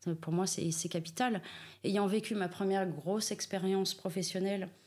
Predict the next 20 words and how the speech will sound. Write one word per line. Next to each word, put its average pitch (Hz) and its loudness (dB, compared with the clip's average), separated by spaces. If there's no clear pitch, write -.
dans 185 0
une 185 2
société 196 -2
qui 202 -4
avait, 170 0
euh, 95 -2
une 190 -2
clientèle 190 -2
absolument 180 0
merveilleuse, 185 2
un 175 2
chiffre 170 -4
d'affaires 170 0
incroyable, 175 -2
et 175 -2
qui 180 -4
a 180 2
quand 196 0
même 190 2
fermé 185 2